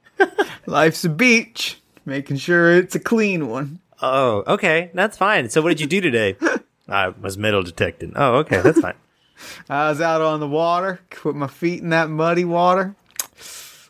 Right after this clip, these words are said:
Speaker 2: Let that tide wash over my ankles.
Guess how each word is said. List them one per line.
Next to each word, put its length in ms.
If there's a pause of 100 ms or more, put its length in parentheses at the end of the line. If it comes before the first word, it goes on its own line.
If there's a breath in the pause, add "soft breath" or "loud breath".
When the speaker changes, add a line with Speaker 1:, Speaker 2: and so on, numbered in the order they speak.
(140)
Speaker 2:
Let 120
that 200
tide 520
wash 340
over 300
my 220 (100)
ankles. 500